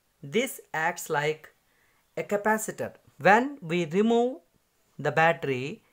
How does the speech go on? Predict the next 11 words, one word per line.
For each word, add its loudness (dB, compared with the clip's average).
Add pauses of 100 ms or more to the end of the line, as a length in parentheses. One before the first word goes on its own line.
(580)
the -2
charges 2 (180)
are -2
still 2 (120)
stored 2 (320)
on -4
the -6
plates 0
of 4 (240)
this -4
capacitor. -2